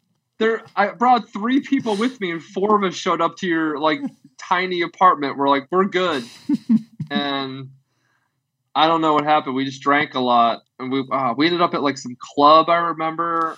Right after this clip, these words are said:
Speaker 1: I, I
Speaker 2: We
Speaker 1: don't,
Speaker 2: went to
Speaker 1: I
Speaker 2: the
Speaker 1: don't know.
Speaker 2: no dancing club. There was a s-, there was a club by me that had a sign that said "No dancing,"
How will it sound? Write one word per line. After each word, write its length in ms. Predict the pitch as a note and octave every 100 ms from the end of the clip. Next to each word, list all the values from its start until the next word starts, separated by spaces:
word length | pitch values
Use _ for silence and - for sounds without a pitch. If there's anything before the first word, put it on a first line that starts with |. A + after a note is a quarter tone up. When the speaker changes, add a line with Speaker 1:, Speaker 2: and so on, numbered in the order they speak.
| -
Speaker 1:
I, 80 | A#2+
I 140 | A#2+
Speaker 2:
We 40 | E3+
Speaker 1:
don't, 80 | F3+
Speaker 2:
went 140 | G3
to 40 | F3+
Speaker 1:
I 40 | E3+
Speaker 2:
the 60 |
Speaker 1:
don't 100 | D#3+
know. 180 | D#3 D#3
Speaker 2:
no 40 | D3+
dancing 560 | C#3+ D3 C#3+ - B2+
club. 540 | B2 C#3+ B2 B2 B2+ -
There 100 | D3
was 120 | C#3+
a 40 |
s-, 120 | D3 -
there 180 | D#3+
was 140 | D3+ C#3+
a 40 |
club 320 | C#3 F3+ F3
by 200 | D3 D3
me 120 | C#3+ C#3
that 140 | C3
had 120 | B2
a 40 | C3
sign 340 | - D3 C#3
that 100 | C3
said 200 | - C3+
"No 260 | B2+ C3 B2+
dancing," 640 | B2 B2+ B2 - A#2 A2+